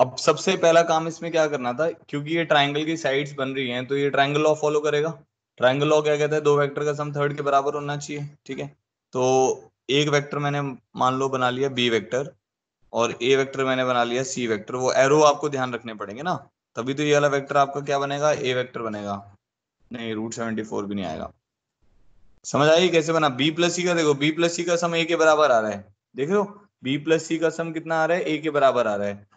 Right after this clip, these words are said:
तो B plus सी करोगे तो थ्री, वन और माइनस टू आ रहा है, जो कि ए के बराबर है,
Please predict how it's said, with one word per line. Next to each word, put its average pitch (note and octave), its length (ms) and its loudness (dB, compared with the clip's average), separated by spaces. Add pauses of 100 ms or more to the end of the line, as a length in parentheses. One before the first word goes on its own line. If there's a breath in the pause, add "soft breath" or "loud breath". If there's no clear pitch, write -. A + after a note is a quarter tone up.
(140)
तो B2+ 60 -10
B C3 200 -4
plus D3+ 240 -2
सी D#3+ 100 -2
करोगे D#3 280 0
तो D#3+ 120 -4
थ्री, E3 680 -4
वन C#3+ 360 2
और D3 380 2
माइनस C#3 320 -4
टू C3+ 100 -6
आ B2 80 0
रहा B2 80 0
है, C#3+ 60 -2
जो C#3+ 100 -4
कि C3+ 200 -6
ए A#2+ 40 -6
के A#2 140 -8
बराबर G2 360 -4
है, F#2+ 160 -10